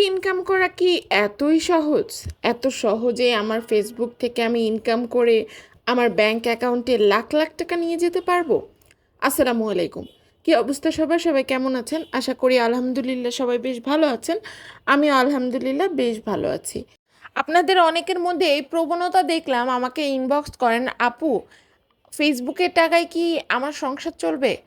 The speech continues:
আপু, আমি কত দিনের মধ্যে Facebook থেকে ইনকাম করতে পারবো? এক মাসের মধ্যে ইনকাম করতে পারবো?"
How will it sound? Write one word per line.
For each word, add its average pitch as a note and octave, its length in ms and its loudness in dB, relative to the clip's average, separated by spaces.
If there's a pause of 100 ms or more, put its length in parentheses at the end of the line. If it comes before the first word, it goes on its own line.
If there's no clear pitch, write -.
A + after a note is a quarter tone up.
(440)
আপু, D#4 320 2
আমি C4+ 360 -2 (160)
কত G4+ 280 2
দিনের F4 260 2
মধ্যে B3+ 540 -4 (140)
Facebook B3 300 -4
থেকে B3+ 240 -8
ইনকাম A#3 260 -4
করতে G#3+ 240 -8
পারবো? G#3+ 220 2
এক C4+ 200 2
মাসের E4 280 -2
মধ্যে F4 220 -4
ইনকাম E4 300 -2
করতে E4 200 -4
পারবো?" E4 420 2